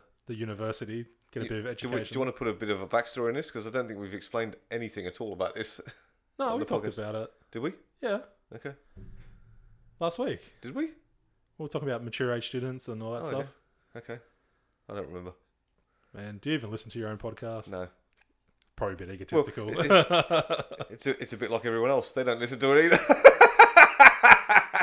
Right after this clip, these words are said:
Speaker 1: Shit.
Speaker 2: Uh.
Speaker 1: Um, but, um, I was reflecting on some of my experiences at university and trying to imagine you in those scenarios. <laughs>
Speaker 2: Like, what, what, hit me with a few.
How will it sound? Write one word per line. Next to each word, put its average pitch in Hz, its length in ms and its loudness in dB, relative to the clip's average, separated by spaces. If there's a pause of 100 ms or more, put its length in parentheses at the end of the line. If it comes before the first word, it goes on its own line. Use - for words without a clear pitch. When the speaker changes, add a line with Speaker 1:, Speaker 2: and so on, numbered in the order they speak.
(240)
Speaker 1:
Shit. 92 1300 -8 (920)
Speaker 2:
Uh. 90 240 -10 (300)
Speaker 1:
Um, 110 300 -10 (380)
but, - 260 -8 (340)
um, 120 240 -2
I 120 100 -8
was 127 120 -2
reflecting 120 400 -4
on 101 300 -10 (180)
some 117 180 -6
of 101 80 -10
my 117 180 2
experiences 107 480 -8
at 98 180 -16
university 101 600 -12
and 98 100 -16
trying 113 180 -6
to 101 80 -10
imagine 104 380 -12
you 110 180 -6
in 120 80 -8
those 123 220 -6
scenarios. 160 760 -6
<laughs> - 720 -20
Speaker 2:
Like, 131 420 -4
what, 135 200 -2
what, 139 180 -6 (280)
hit 131 260 -10
me 120 100 -10
with 110 180 -8
a - 20 -16
few. 95 240 -12